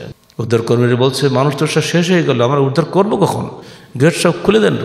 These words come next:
সীমান্ত উন্মুক্ত করে দেন।" কিন্তু হাফেজ আল আসাদ তা দিতে পারছে না, কারণ তার উপরে তো আরও আছে, রাশিয়া আছে না,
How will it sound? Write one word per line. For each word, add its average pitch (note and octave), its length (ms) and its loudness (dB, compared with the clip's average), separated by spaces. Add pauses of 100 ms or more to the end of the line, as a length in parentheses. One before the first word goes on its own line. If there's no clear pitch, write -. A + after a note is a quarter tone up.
(640)
সীমান্ত D3+ 400 0
উন্মুক্ত F#3 400 2
করে G#3 220 4
দেন।" F#3 180 2 (680)
কিন্তু G#2 180 -4
হাফেজ A2 280 0
আল G#2 100 2
আসাদ G#2+ 360 0
তা A#2+ 80 0
দিতে C3+ 260 2
পারছে A#2 220 0
না, F#2+ 200 -4
কারণ A2+ 220 0
তার A2+ 200 0
উপরে A#2 200 0
তো A#2 100 0
আরও B2 160 2
আছে, A#2 240 0 (100)
রাশিয়া A2 300 0
আছে A2 140 -2
না, D#3 140 0